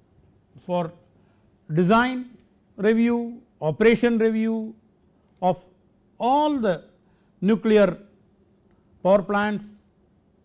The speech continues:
all the radiation facilities in the country, and it has from time to time developed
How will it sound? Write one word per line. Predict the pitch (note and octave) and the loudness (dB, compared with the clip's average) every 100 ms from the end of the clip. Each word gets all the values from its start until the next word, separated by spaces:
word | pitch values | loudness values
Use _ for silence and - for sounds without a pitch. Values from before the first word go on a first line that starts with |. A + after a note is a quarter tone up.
| _ _ | _ _
all | F#3+ A3+ B3 B3 A#3+ | -2 2 2 4 2
the | G#3 G3 F3 - _ _ _ - | 2 -2 -4 -10 _ _ _ -6
radiation | E3+ G#3 A3 G3+ G3+ | 0 2 2 2 -2
facilities | - G#3 A3+ G#3 A3+ A#3 - - - _ _ _ | 0 2 2 0 -2 -6 -8 -16 -20 _ _ _
in | G3+ G3+ | -4 -2
the | |
country, | G3+ G#3+ G3+ A3 A3+ - _ _ _ _ _ _ _ _ _ _ _ _ _ _ _ _ | -2 -2 -2 -6 -8 -14 _ _ _ _ _ _ _ _ _ _ _ _ _ _ _ _
and | F3 G3 G3+ F#3+ _ _ _ _ _ _ | -2 -2 -2 -6 _ _ _ _ _ _
it | - B3 | -6 2
has | D4 D4 - - - _ _ _ _ _ _ _ _ _ | 2 2 -4 -18 -20 _ _ _ _ _ _ _ _ _
from | - A#3+ | -4 -4
time | - B3+ D4+ B3+ | -2 -2 -2 -2
to | A#3 | -4
time | G#3 G3+ C#3+ - _ _ _ _ _ _ _ _ _ _ _ _ _ - D3 | -2 -2 -4 -12 _ _ _ _ _ _ _ _ _ _ _ _ _ -12 -4
developed | D#3 A#3 C#4 G#3+ - | -2 0 0 -2 -8